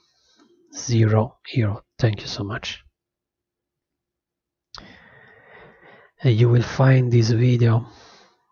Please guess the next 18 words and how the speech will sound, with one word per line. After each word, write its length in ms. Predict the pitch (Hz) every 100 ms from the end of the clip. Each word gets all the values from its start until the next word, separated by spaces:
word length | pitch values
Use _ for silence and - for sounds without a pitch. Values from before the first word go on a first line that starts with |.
| -
on 80 | 110
YouTube 400 | 107 110 147 156 _ _ _ _ _ _ _
on 260 | - 107 104
Sunday, 480 | - 127 156 196 233 _ _ _ _ -
and, 240 | 127 120 117
uh, 460 | 113 107 110 113 - - _
you 140 | 135
will 100 | 127
find, 540 | 110 - 120 113 110 107
uh, 140 | 107 - _ _ _ _ _ _ _ _ -
um, 880 | 104 110 104 104 104 101 98 92 - _ _ -
the 300 | 107 110 110
links 520 | 107 107 107 - - _ _ _ -
that 200 | 107 - -
I, 500 | 101 101 98 98 95 - _ _ _ - - -
I 680 | 143 113 110 107 104 107 104 101 101 - 107 -
saw 540 | - - - 110 104 104
before. 640 | 104 107 - 104 92 -